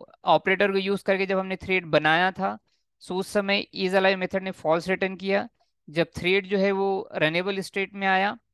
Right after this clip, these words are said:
यानी स्टार्ट मेथड कॉल करने के बाद में, तो isAlive मेथड ने ट्रू रिटर्न कर दिया।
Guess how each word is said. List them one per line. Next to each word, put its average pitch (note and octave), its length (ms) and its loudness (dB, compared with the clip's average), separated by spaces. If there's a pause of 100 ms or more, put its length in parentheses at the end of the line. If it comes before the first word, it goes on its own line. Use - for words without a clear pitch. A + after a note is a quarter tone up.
(240)
यानी F3 200 -4
स्टार्ट F#3+ 300 0
मेथड F#3+ 280 -4
कॉल F3+ 240 2
करने F3+ 280 -4
के A#3 160 -2
बाद C#3+ 320 2
में, C3 180 -10 (440)
तो F#3 180 -4
isAlive F#3+ 380 2
मेथड F#3 280 -2
ने F#3 140 -4
ट्रू E3+ 200 -2
रिटर्न F#3+ 300 0
कर F#3+ 140 -2
दिया। G3 340 -4